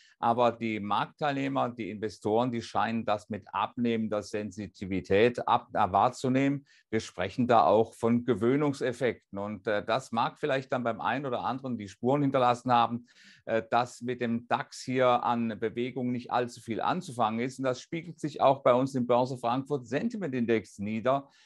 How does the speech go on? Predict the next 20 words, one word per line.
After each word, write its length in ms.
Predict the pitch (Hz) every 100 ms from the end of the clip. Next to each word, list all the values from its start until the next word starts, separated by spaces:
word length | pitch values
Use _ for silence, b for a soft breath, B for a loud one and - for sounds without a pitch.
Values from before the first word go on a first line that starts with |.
| b b b
Äh, 220 | 107 117 -
das 380 | 120 120 -
ist 340 | 113 117 120 -
hier 320 | 117 123 76
nämlich 400 | 117 120 120 123
ein 240 | 117 113
kleiner 460 | - 104 113 160 143
Rückgang 560 | 135 147 143 127 123 120
von 380 | - 110 107
insgesamt 680 | - 131 135 113 113 107 98
zwei 400 | - 98 104 147
Punkten 560 | 143 139 139 147 - 117
auf, 240 | 78 -
auf 260 | - 101 95
einen 280 | 104 101
neuen 300 | 95 101 113
Stand 420 | 120 - 87 107 -
von 320 | 110 104 87
minus 400 | 82 90 95 -
fünf. 560 | - 85 90 82 -